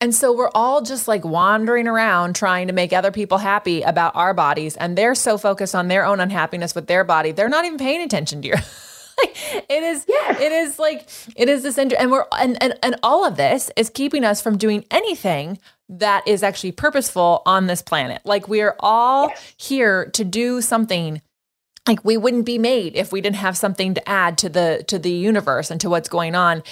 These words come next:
Speaker 1: And I, it just, it's really frustrating. I love that you point out, it was much earlier in the conversation, we've had other people bring this up, that we,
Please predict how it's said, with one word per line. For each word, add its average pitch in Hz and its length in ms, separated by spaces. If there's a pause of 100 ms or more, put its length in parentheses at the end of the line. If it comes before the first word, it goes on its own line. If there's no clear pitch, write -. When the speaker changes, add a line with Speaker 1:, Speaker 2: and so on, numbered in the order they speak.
(160)
Speaker 1:
And 185 480
I, 175 260
it 185 140
just, 185 220
it's 180 180
really 180 320
frustrating. 170 480
I 151 120
love 170 260
that 196 100
you 175 140
point 165 240
out, 156 100
it - 40
was 170 120
much 170 180
earlier 160 180
in 151 60
the 151 60
conversation, 165 600
we've 156 120
had 156 200
other 160 180
people 147 260
bring 139 200
this 156 160
up, 233 140
that 175 100
we, 170 180